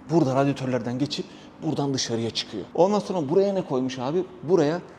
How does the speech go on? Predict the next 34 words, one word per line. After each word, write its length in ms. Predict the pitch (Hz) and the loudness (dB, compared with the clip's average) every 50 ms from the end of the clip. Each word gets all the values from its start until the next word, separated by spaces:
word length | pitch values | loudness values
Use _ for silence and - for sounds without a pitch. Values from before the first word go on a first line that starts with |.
| - - - | -20 -4 -2
bir 60 | 175 | -2
saklama 480 | 165 - - 160 - - 165 160 165 156 | -2 -2 -4 -6 0 2 4 4 4 4
alanı 220 | 143 135 143 139 | 4 4 4 2
koymuş. 300 | 139 120 95 78 71 - - | 2 -2 -6 -6 -8 2 4
Ön 200 | 185 202 190 160 | 6 6 6 4
bagaj 240 | 135 110 104 101 - | 2 2 0 -2 -2
koymuş. 440 | - 107 92 92 110 165 - - - - | -4 -4 -2 -2 -4 -6 -8 -10 -8 -4
Şöyle 400 | - - - - 180 185 170 160 | 0 2 2 4 4 6 6 6
gösteriyorum. 640 | 135 139 143 139 - 185 170 175 156 143 160 180 - - - - - - - - - - | 6 6 4 4 2 2 4 4 4 4 2 -2 -6 -12 -18 -20 -20 -20 -20 -18 -8 -6
Bak 160 | 147 143 - | -6 -4 -2
abi, 180 | 120 110 101 98 92 98 - 120 | -2 -2 -2 -4 -6 -10 -6 -2
buraya 300 | 160 190 196 143 117 110 | 0 2 2 2 0 0
da 120 | 127 147 160 - - - - - - - - | -2 -4 -6 -10 -16 -20 -20 -20 -20 -8 -6
bir 60 | 139 | -6
saklama 460 | 131 - - 131 - - 131 127 131 127 | -6 -4 -6 -8 -4 -2 0 2 2 2
alanı 220 | 123 123 131 131 | 4 2 2 0
koymuş. 360 | 120 117 107 104 135 156 - - - | 0 -2 -4 -6 -6 -8 -10 -4 -2
Eskiden 540 | 143 147 - - 175 165 180 180 165 151 160 | -2 -2 -2 -4 -4 -2 -2 -2 -2 -2 -4
bu 100 | 196 190 | -4 -4
saklama 420 | 196 - - - - 175 175 165 | -2 -4 -6 -2 -2 0 2 4
alanı 220 | 160 165 170 170 | 4 2 2 2
yine 220 | 156 160 170 180 165 | 2 2 2 2 2
burada 260 | 165 170 156 170 156 | 0 2 2 0 0
vardı. 300 | 175 180 175 147 180 202 - - - - - - | 0 -2 -2 -2 -2 -4 -4 -8 -16 -20 -20 -8
Fakat 240 | - - 180 185 175 | -6 -4 -2 -2 0
şöyle 220 | - 202 202 202 | 2 4 4 6
bir 60 | 180 | 4
sıkıntı 280 | - - - 170 147 156 | 2 0 -2 -2 0 2
vardı. 220 | 156 143 120 120 107 | 2 2 2 2 2
Radyatör 580 | 104 113 127 123 151 151 - 180 180 175 147 120 | 4 2 4 4 4 2 4 2 2 2 4 6
direkt 260 | 151 175 185 - - | 6 6 6 4 0
üzerinde 380 | 151 139 147 156 160 175 170 185 | 0 2 2 4 4 4 2 2
olduğu 280 | 170 170 170 180 196 | 2 2 0 0 -2
için 220 | - - - 220 | -4 -4 -8 -10